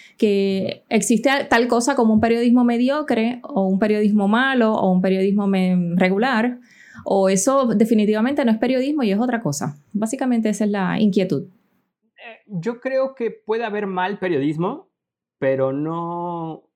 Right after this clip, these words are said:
Speaker 2: en un sentido de que, de que alguien esté haciendo las cosas mal deliberadamente, sino que a lo mejor, pues, todavía no alcanzas un cierto nivel de experiencia o un cierto nave-, nivel de,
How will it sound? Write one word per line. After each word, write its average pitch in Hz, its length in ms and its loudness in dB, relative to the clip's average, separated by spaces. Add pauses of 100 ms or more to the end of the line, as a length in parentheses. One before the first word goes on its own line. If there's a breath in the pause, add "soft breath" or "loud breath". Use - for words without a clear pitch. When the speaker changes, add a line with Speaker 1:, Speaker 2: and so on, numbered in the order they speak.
(160)
Speaker 2:
en 147 160 -6
un 160 160 -4
sentido 170 460 -4
de 120 260 -6
que, 113 420 -14 (1160)
de 147 180 -4
que 170 80 -4
alguien 165 280 -2
esté 143 200 -8
haciendo 160 320 -6
las 131 220 -6
cosas 160 420 -8
mal 147 320 -4
deliberadamente, 135 960 -6
sino 117 340 -14
que 143 100 -10
a 123 40 -6
lo 123 100 -8
mejor, 135 480 -8 (500)
pues, 131 160 -10
todavía 170 300 0
no 165 100 -4
alcanzas 151 480 -6
un 156 120 -2
cierto 165 360 -6
nivel 139 300 -4
de 143 60 -6
experiencia 135 1000 -10
o 127 160 -8
un 139 200 -10
cierto 135 420 -6
nave-, 127 340 -10
nivel 131 400 -8
de, 117 440 -8